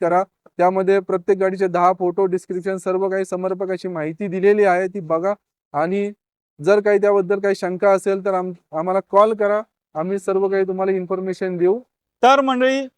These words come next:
Speaker 2: नक्की एकदा ते व्हिजिट करायला विसरू नका आणि आल्यानंतर सरांना आपल्या चॅनलचा रेफरन्स द्यायला विसरू नका, जेणेकरून तुम्हाला ही डिस्काउंट प्राइस इथे मिळून जाईल. तर मित्रांनो, मी आशा करतो तुम्हाला आजची व्हिडिओ आवडली असेल. व्हिडिओ जर आवडली असेल, व्हिडिओला लाईक करा, शेअर करा.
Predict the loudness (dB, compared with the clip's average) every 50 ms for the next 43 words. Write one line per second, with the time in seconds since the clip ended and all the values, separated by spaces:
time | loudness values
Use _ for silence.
0 | _ _ -2 -2 -2 -2 0 0 0 0 2 0 0 0 0 0 -2 -2 -2 -4
1 | -2 0 2 2 2 2 4 6 6 6 4 2 0 -4 -6 -4 -2 -2 -2 2
2 | 4 4 4 4 4 2 0 0 2 2 4 4 4 2 2 0 0 0 2 2
3 | 4 4 4 2 2 2 0 0 0 0 2 2 2 2 0 0 0 2 2 0
4 | 0 2 0 2 2 2 2 2 4 2 2 0 0 -2 0 0 0 0 -2 -2
5 | 0 0 0 0 0 -2 0 2 2 2 2 2 0 -2 -2 -4 -4 -2 0 0
6 | 2 2 2 0 -2 -2 -2 -2 -2 -4 _ _ _ _ -6 0 4 4 6 6
7 | 4 2 0 -2 -2 -2 -6 _ -4 -2 -2 0 -2 -2 0 2 2 2 2 0
8 | 2 2 2 2 2 2 2 2 2 0 0 -2 2 2 4 4 6 4 2 0
9 | -2 -6 -4 -4 -2 0 4 4 4 4 4 2 0 0 0 0 0 -2 -4 -4
10 | _ _ _ 0 2 4 4 6 4 6 4 4 4 4 2 0 0 -2 -2 -2
11 | 0 0 2 2 4 4 4 4 4 2 2 2 2 2 2 2 0 0 2 2
12 | 4 4 4 2